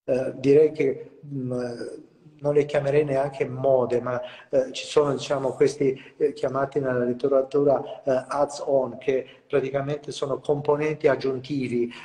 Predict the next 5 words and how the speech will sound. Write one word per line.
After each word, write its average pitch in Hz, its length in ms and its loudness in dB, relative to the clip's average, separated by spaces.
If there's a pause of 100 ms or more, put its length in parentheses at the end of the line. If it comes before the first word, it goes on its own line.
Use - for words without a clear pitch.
(100)
eh, 131 360 4 (400)
più - 160 -8
disparati 139 720 -2
possibili, 123 680 -4
diciamo, 120 720 0